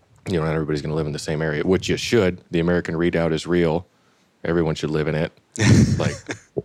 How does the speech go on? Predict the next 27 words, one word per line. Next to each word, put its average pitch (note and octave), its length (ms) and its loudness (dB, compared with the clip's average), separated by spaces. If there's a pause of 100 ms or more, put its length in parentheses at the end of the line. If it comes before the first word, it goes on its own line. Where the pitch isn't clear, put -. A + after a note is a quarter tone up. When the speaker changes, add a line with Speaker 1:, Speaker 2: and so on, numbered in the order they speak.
Speaker 1:
now E2+ 480 2 (260)
Speaker 2:
Right. F#2 160 -2
Speaker 1:
would F2 160 2
be E2 100 2
good. D#2+ 400 -2 (600)
Um, D#2+ 640 -2 (880)
but F2 160 -2
it's D2+ 140 -6
cool E2 280 2
just D2+ 240 -6
to D2+ 140 -2 (800)
be E2+ 80 -2
able D2 160 -4
to D#2 60 -8
sit D#2 180 -6
down E2 160 -2
and D#2+ 80 -2
just D#2+ 140 -4 (360)
do G#2 140 2
it G#2 80 2
live. B2 280 0
Speaker 2:
Be - 80 0
Speaker 1:
All A2 60 2
Speaker 2:
in B2+ 60 2
Speaker 1:
right, A2 80 0
Speaker 2:
person. F#2+ 280 0
Speaker 1:
cool. A2 160 2